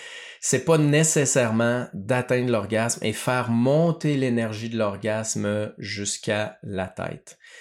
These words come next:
Euh, parce que, au contraire, on veut pas avoir d'énergie dans la tête.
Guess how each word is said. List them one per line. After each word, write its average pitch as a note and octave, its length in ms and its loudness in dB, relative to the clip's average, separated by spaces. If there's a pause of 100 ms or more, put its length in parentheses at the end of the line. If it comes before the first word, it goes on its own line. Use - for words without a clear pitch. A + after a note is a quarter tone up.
(280)
Euh, - 60 -10 (340)
parce - 300 -6
que, C3+ 580 4
au A#2+ 140 0
contraire, A2 800 -2
on A2+ 120 0
veut G#2+ 280 -2
pas C#3 280 0
avoir A2 500 0
d'énergie G2+ 640 -4
dans F#2+ 140 -4
la F2+ 140 -6
tête. - 400 -10